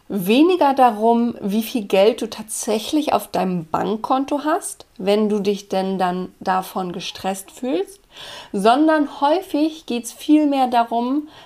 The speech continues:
dass du dir überhaupt darüber Gedanken machst. Habe ich mir ausreichend Rücklagen zurechtgelegt? Habe ich mir ein Maximalbudget überlegt für das,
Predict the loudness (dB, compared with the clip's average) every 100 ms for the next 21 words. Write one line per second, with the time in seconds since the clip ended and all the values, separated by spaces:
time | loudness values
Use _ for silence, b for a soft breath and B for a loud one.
0 | B 2 2 0 -4 0 2 4 2 -2
1 | -12 -18 _ _ _ 2 2 0 -2 6
2 | 6 6 0 -4 0 0 0 0 2 0
3 | -4 -6 -6 -6 -10 -16 -16 _ B B
4 | B B B B 4 4 2 0 2 6
5 | 4 2 2 4 4 2 0 -2 -2 2
6 | 2 4 4 6 4 -2 -6 -8 -8 -8
7 | -4 -4 -6 -10 -20 B B B 2 2
8 | 2 0 2 2 2 0 -2 2 4 4
9 | 4 4 2 0 0 2 0 -2 2 4
10 | 4 4 2 0 -10 -2 0 4 4 4
11 | -2